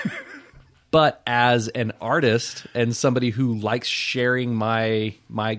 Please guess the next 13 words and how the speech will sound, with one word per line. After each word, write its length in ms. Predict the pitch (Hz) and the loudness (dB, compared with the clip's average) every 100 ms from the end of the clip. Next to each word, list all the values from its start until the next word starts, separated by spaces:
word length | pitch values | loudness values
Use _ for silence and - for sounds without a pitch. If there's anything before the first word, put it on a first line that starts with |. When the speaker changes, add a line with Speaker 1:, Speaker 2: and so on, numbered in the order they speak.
| - | -8
Speaker 2:
craft 680 | - 131 123 104 117 - 120 | -2 2 4 2 -2 -6 -8
and 280 | 107 104 - | -4 -4 -2
things 240 | 131 113 | -2 0
that 100 | 120 | 0
I 100 | 117 | -2
create, 460 | - 113 113 110 - | -2 -2 -2 -2 -2
I, 160 | 107 113 | -4 -4
I 240 | 104 113 | -2 -2
love 380 | 104 107 107 104 | -2 0 -2 -2
sharing 280 | 117 110 104 | -2 -2 -2
it 60 | |
on 140 | 95 101 | -2 -4
Instagram 720 | 110 - 101 98 95 95 | -6 -8 -6 -4 -4 -6